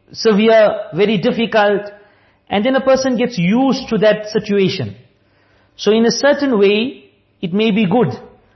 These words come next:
that a person gets used to and adapts to a situation.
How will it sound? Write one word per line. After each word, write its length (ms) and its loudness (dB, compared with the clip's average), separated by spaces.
that 100 2
a 80 2
person 640 0
gets 240 -2
used 460 0
to 100 2
and 100 2
adapts 460 0
to 60 0
a 60 2
situation. 680 -4